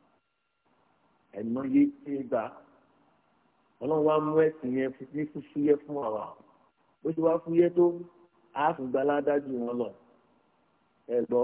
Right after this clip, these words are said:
iṣẹ́ díẹ̀ lọ́lọ́run fún ọmọlẹ́yìn Muhammad sallallahu alayhi wa sallam láti ṣe. Iṣẹ́ púpọ̀ òun lọ́lọ́run fún àwọn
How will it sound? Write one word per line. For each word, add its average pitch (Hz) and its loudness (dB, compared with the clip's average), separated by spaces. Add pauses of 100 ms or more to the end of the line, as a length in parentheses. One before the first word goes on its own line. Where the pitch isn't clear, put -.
(640)
iṣẹ́ 156 2 (100)
díẹ̀ 156 2 (200)
lọ́lọ́run 139 -4
fún 143 -6
ọmọlẹ́yìn 139 -2
Muhammad 139 -10
sallallahu 127 -6
alayhi 117 -6
wa 117 -14
sallam 147 -4 (420)
láti 131 -8
ṣe. 123 -6 (1900)
Iṣẹ́ 170 -2
púpọ̀ 170 2 (680)
òun 123 -8
lọ́lọ́run 143 -2
fún 151 -8
àwọn 131 -4